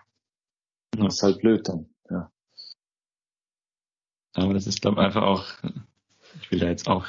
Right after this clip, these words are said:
Speaker 1: äh, wie gesagt, keine, kein Generalverdacht, aber so diese, diese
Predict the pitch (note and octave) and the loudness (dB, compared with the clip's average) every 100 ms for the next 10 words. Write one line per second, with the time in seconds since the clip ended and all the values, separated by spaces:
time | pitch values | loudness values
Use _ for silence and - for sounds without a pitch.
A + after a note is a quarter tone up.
0 | - - - F#2 F#2+ - F2 - F#2 F2+ | -6 -6 -4 -4 -2 -2 -2 2 6 6
1 | F#2 - - - - - - G2 F2+ F#2+ | 2 -4 -20 -20 -20 -12 0 2 4 4
2 | F2+ F#2+ G2 G2 G2 F#2+ F#2+ G2+ G#2 G#2+ | 4 4 2 2 2 2 2 4 4 4
3 | - G#2 G#2 G#2 - G#2+ A2 | 6 6 6 4 0 0 0